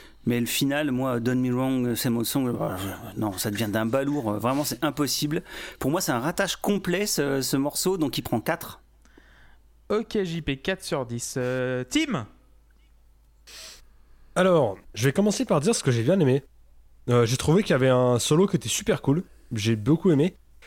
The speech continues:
Speaker 3: Euh, beaucoup, beaucoup de bonnes idées, en fait, globalement, euh, dans ce morceau. Euh, <clears throat> il y a vraiment des choses où je me dis, tiens, ça,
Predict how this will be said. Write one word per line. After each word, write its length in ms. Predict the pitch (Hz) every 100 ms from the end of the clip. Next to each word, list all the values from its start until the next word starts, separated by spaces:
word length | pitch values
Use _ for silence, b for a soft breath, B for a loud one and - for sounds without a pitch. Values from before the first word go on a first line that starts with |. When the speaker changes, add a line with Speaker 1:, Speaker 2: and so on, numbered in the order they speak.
| B -
Speaker 3:
Euh, 400 | 127 123 123 127
beaucoup, 320 | 120 208 269
beaucoup 220 | 247 -
de 40 | 185
bonnes 220 | 175 165 135
idées, 180 | 147
en 100 | 180
fait, 240 | 123 139 117
globalement, 420 | 117 113 113 135 - -
euh, 200 | 117 117
dans 120 | 117
ce 120 | 117 131
morceau. 460 | 120 - 131 127
Euh, 100 | 107 104 104 - - - - _ - _
<clears throat> 300 | - - -
il 60 | 139
y 20 |
a 20 |
vraiment 280 | 135 170 202
des 120 | 180 147
choses 260 | 190 208
où 20 |
je 80 | 156
me 100 | 131
dis, 140 | 127 120
tiens, 220 | 185 180
ça, 280 | - 190